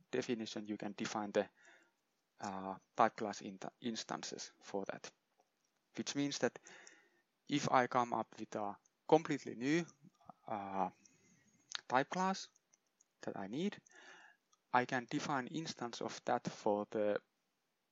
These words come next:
already existing types. I can, for example, take the Boolean type and say that here's the instance of my type class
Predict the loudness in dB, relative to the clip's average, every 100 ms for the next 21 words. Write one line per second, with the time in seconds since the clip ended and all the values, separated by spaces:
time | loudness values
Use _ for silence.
0 | _ _ _ 2 4 6 4 0 -2 -4
1 | -4 -8 -6 -6 -6 -10 -12 _ _ _
2 | _ -6 -4 -4 -8 _ -20 -4 -2 -2
3 | -6 -6 -2 0 -2 -8 -20 -20 -20 _
4 | -4 -2 -4 -4 -6 0 4 6 4 -2
5 | -4 -4 -4 -10 -4 -4 -2 -6 -8 -14
6 | 0 0 2 2 2 _ -8 -6 -4 -4
7 | -6 -6 -10 -12 -6 -6 -4 -6 -2 -2
8 | -2 -2 -6 -6